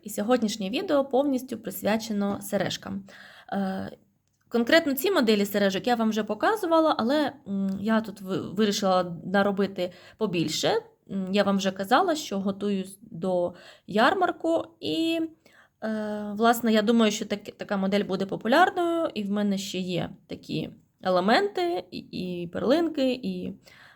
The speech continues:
ось ці швен-, ш-, швензи. Тому я, м, власне, вирішила зробити їх іще. Ну, і я вам їх просто, щоб нагадати, да, цю модель показую.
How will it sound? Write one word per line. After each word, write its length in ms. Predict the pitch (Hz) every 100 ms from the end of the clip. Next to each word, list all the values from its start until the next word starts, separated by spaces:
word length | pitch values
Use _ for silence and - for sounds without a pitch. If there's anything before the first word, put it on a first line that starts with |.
| _
ось 140 | 190 -
ці 160 | -
швен-, 460 | - - 311 311 -
ш-, 220 | - 226
швензи. 520 | - 220 294 269 269 - - -
Тому 280 | 233 311 370
я, 520 | 226 247 262 262 254 -
м, 480 | 202 202 196 196 190 - _ _ _ -
власне, 640 | 196 214 214 196 190 202 - _ _ _ _
вирішила 460 | 196 254 240 233 196
зробити 400 | 185 190 233 202
їх 380 | 175 208 - -
іще. 340 | 196 - - - _ - - - - _ -
Ну, 260 | 285 392 -
і 360 | - 269 269 262 208 202 _ _ _ _
я 200 | 190 247
вам 200 | 240 226
їх 240 | 220 220
просто, 280 | - 220 214
щоб 220 | 202 196
нагадати, 520 | 196 220 247 508 - 190
да, 200 | 233 - - _
цю 160 | - 180
модель 280 | 175 180
показую. 600 | 180 - 160 160 160 165